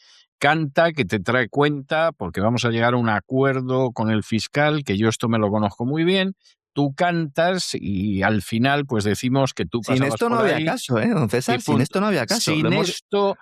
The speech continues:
Speaker 2: lo hemos
Speaker 1: lo
Speaker 2: dicho
Speaker 1: hemos
Speaker 2: muchas veces
Speaker 1: dicho
Speaker 2: aquí, ¿eh?
Speaker 1: totalmente. Es más, el, el auto contra Zapatero, que yo decía últimamente que no es que estuviera cogido con alfileres, estaba cogido con mocos.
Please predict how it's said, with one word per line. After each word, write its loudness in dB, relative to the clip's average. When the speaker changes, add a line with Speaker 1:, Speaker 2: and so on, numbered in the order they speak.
Speaker 2:
lo 2
hemos 0
Speaker 1:
lo 2
Speaker 2:
dicho 0
Speaker 1:
hemos 2
Speaker 2:
muchas -2
veces 0
Speaker 1:
dicho -2
Speaker 2:
aquí, -2
¿eh? 0
Speaker 1:
totalmente. 0
Es 2
más, -2
el, 0
el 0
auto 0
contra 0
Zapatero, -2
que -8
yo 0
decía 0
últimamente 0
que -2
no 4
es -2
que -2
estuviera 0
cogido 0
con 0
alfileres, 0
estaba -2
cogido 0
con -2
mocos. -2